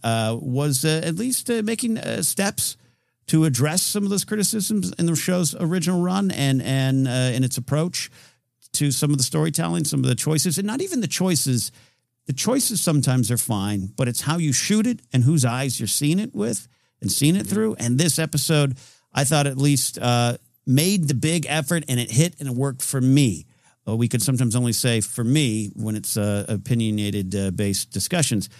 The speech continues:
Speaker 1: but it really worked. Uh, you saw it through Allison's eyes, which was at times horrific, uh, and, and sad and lonely. And you saw it through Rhaenyra's eyes, which in a series that's been very somber so far,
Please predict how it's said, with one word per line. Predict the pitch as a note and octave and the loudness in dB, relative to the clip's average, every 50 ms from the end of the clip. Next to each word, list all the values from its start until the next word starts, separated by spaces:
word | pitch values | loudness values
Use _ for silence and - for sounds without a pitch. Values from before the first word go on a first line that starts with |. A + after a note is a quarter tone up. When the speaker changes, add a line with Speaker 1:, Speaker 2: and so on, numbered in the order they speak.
| - _ _ _ - | -20 _ _ _ -2
Speaker 1:
but | B2+ B2+ | 0 0
it | C3 C3+ | 0 2
really | C#3 D#3+ D#3+ D#3+ D3+ | 2 2 2 2 2
worked. | C3+ B2+ C#3 C3+ B2 - - - - | 2 2 2 2 0 -2 -6 -6 -4
Uh, | B2 A#2 A2+ D#2+ - | -2 -2 -2 -2 -2
you | B2 A#2 | -2 -2
saw | - - D3+ D3 C#3+ C#3 | -2 0 0 0 0 0
it | B2+ | 0
through | B2+ A#2 | -2 0
Allison's | A2+ A#2 D#3 E3 - - F#3 E3 F3 | 0 0 2 0 0 0 0 0 0
eyes, | F#3 F#3 G3 G3+ G3 - - | 0 0 -2 -2 -4 -4 -2
which | C#3+ C3 - - | -2 -2 -2 -2
was | C3 A2+ F#2+ - - - | -2 -2 -2 -2 -6 -4
at | - A2 - | -6 -4 -2
times | - A#2+ A#2 A2+ G#2 - | 0 0 0 0 0 -2
horrific, | A2 G#2+ C3 D#3 F3 A3 G3 - - - _ | -2 0 0 0 0 -2 -4 -6 -10 -16 _
uh, | - F#2 F2+ - | -6 -6 -4 -2
and, | - G2 F#2+ - - | -2 -2 -2 -2 -4
and | F#2 F#2 | -4 -4
sad | - - A2+ G#2 A2+ A#2+ C3+ D#3 C3+ | -4 -4 -4 -4 -4 -2 -2 -2 -2
and | A2 F#2 F2 | -2 -2 -2
lonely. | F2+ A2+ D3 E3 F#3+ G3 E3 | -2 0 0 0 2 2 2
And | C#3 | 2
you | C3+ | 0
saw | B2 - D#3 C#3+ C#3 C3+ | 0 0 2 2 2 0
it | B2+ | 0
through | - C3 B2+ B2 B2 - - - _ - | 0 0 0 0 0 -2 -8 -18 _ 0
Rhaenyra's | B2 C3 B2 B2+ D#3 F#3+ G3 C#3+ - | 2 2 4 4 4 4 4 4 2
eyes, | G#2+ F2 D#2+ D#2 E2 D#2+ - - - - - _ - | 2 0 -2 -4 -6 -6 -8 -10 -14 -20 -20 _ -2
which | - A#2 B2 A#2 - - - - | 0 2 2 2 0 -2 -2 0
in | C3+ B2 | 2 2
a | B2 | 2
series | - - - D#3 D#3 D3+ D#3 C#3+ - | 2 0 0 0 2 2 2 2 2
that's | C3+ B2 - | 0 -2 -2
been | - C#3+ C3+ B2+ | 0 0 2 2
very | A#2 C3 B2+ A2 | 2 2 0 0
somber | - - - A2+ A2+ B2 C#3+ D#3+ F#3 | 0 -2 -2 0 0 0 0 0 0
so | D3+ - G#3 G#3 G3 | -2 0 -2 -2 -2
far, | D#3 - G#3+ A3+ B3 C4+ B3+ A3+ | -2 -4 -4 -4 -4 -4 -6 -6